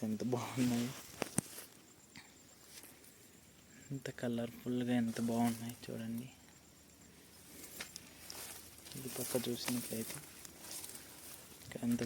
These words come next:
చూడండి, ఇలా అయిపోయాయి ఫ్రెండ్స్. చూడండి, ఇవన్నీ పాసిపోయాయి ఎండకు, ఏ, వర్షానికి, సారీ.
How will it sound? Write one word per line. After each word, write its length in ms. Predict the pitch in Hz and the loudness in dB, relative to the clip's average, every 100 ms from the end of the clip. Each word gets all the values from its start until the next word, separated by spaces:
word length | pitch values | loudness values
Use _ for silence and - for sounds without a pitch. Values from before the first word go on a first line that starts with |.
| 117 | 4
చూడండి, 280 | 117 113 113 | 6 6 4
ఇలా 100 | 110 107 | 2 0
అయిపోయాయి 560 | 107 117 113 107 117 156 170 - - | 4 6 6 4 -2 -4 -4 -6 -4
ఫ్రెండ్స్. 480 | - 110 113 127 - - - - - - - - - - - - - - | 2 6 8 8 6 0 -4 -14 -14 -14 -14 -16 -16 -16 -18 -18 -12 2
చూడండి, 280 | 123 120 117 | 6 8 8
ఇవన్నీ 260 | 113 117 120 | 8 8 8
పాసిపోయాయి 680 | 117 113 113 - 127 123 117 110 | 6 6 6 4 6 8 6 4
ఎండకు, 360 | 110 113 - 113 127 - - 120 | 4 2 0 -2 -2 -6 -8 0
ఏ, 40 | 113 110 110 | 2 2 4
వర్షానికి, 800 | 110 107 113 - 123 120 113 - 113 - | 4 6 6 6 8 8 6 0 -2 2
సారీ. 280 | 107 110 | 2 2